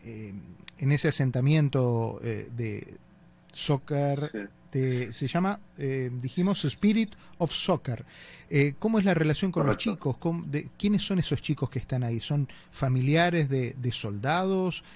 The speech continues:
Speaker 1: ¿Es un barrio que se construyó, eh, en la posguerra? ¿Qué, quiénes son ellos?
Speaker 2: Em, estos niños, o sea, cuando fui a hacer el reportaje, la primera parte por la mañana, visitamos un campo de, de desplazados internos,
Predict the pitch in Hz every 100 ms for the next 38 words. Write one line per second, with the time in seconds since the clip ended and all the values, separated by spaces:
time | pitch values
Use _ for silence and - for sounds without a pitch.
0 | - 151 - 139 147 160 160 131 127 131
1 | 123 107 127 120 123 147 143 - - -
2 | - 120 117 - 127 117 113 123 165 165
3 | 170 160 - 196 - 220 - 143 123 110
4 | 107 - - - - - - - - -
5 | - - - - - - - - - 117
6 | 117 113 113 117 113 117 - 123 - 170
7 | 156 147 156 170 160 185 - 120 123 113
8 | 107 107 - 110 110 131 139 147 127 113
9 | 110 117 117 131 120 - 104 113 113 -
10 | - 107 - - 104 104 101 104 117 -
11 | - 104 107 104 110 107 104 107 104 113
12 | 107 101 98 92 - - - - 107 104
13 | - 104 - - 107 107 110 104 101 101
14 | 120 160 -